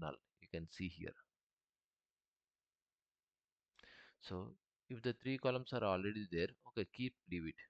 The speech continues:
If the other columns are not present previously, please add them, but the value should be null. That is what the reindex will do. Okay,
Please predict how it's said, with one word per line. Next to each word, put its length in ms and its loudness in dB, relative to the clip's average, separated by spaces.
If 140 -2
the 100 10
other 240 6
columns 300 0
are 100 0
not 220 2
present 300 0
previously, 640 2
please 340 4
add 320 6
them, 160 4
but 140 8
the 100 10
value 380 6
should 260 -4
be 160 2
null. 120 -4
That 180 2
is 180 4
what 240 2
the 140 4
reindex 600 0
will 180 -4
do. 60 -8
Okay, 180 -10